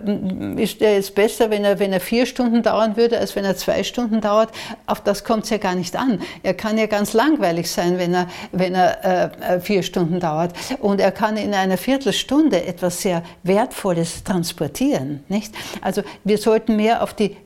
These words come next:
Qualität als auf die Quantität schauen. Und das ist ein, ein bisschen ein, ein Fehler, dass man zu sehr an der Länge krallt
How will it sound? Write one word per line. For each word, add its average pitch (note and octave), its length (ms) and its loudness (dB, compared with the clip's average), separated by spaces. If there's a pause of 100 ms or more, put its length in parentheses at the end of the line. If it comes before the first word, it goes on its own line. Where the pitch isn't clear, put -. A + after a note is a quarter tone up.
Qualität F3+ 960 -2
als F3+ 160 -6
auf - 160 -8
die F3 200 -2 (440)
Quantität F3+ 920 -2 (120)
schauen. E3 500 -6 (220)
Und F3 220 -2
das G#3 180 -2
ist A#3 180 -2
ein, G3+ 240 -4
ein F#3+ 200 -4
bisschen G3+ 360 -4
ein, F#3+ 300 -2
ein F#3+ 280 -4
Fehler, G#3 400 0
dass F#3+ 220 -6
man F#3+ 180 -2
zu A3+ 200 -4
sehr G3+ 260 0
an F3+ 80 -2
der F3+ 140 0
Länge F3 520 2
krallt F3 760 -6